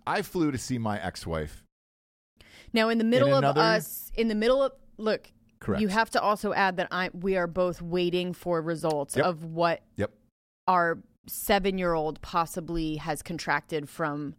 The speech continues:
Speaker 1: Mm-hmm.
Speaker 2: a hypodermic needle at a really nice park
Speaker 1: Yes.
Speaker 2: next to our house. Carry on.
Speaker 1: Um, I, I take off and leave.
Speaker 2: Sure, you have to get to your property.
Speaker 1: You're trying to go to sleep. You're scrolling through Instagram at night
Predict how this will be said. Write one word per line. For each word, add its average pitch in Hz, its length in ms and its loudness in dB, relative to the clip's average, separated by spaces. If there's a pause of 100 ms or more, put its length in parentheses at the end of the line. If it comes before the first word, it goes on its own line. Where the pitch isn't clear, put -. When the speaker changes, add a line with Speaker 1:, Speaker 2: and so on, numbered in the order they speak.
Speaker 1:
Mm-hmm. 127 240 2
Speaker 2:
a 190 40 -2
hypodermic 220 760 -2
needle 156 500 -2 (600)
at 165 60 -6
a 160 40 -4
really 190 380 -2
nice 165 260 -4
park - 500 -8
Speaker 1:
Yes. - 480 -8
Speaker 2:
next - 200 -8
to 151 60 -8
our 143 60 -6
house. - 260 -12
Carry 190 180 -2
on. 185 140 -6 (280)
Speaker 1:
Um, 107 440 0 (720)
I, 147 280 0
I 139 100 -2
take 160 240 -2
off 151 200 -2
and 135 100 -4
leave. 101 260 -4 (160)
Speaker 2:
Sure, 202 220 0
you 180 160 -2
have 202 380 2
to 240 100 -2
get 196 360 0
to 196 120 -4
your 175 200 0
property. 135 480 -4
Speaker 1:
You're 135 180 4
trying 156 380 2
to 135 420 4
go 123 140 6
to 123 60 0
sleep. 104 420 -2 (300)
You're 101 80 -6
scrolling 139 360 2
through 120 200 2
Instagram 92 360 -4
at 80 80 -12
night 82 200 -4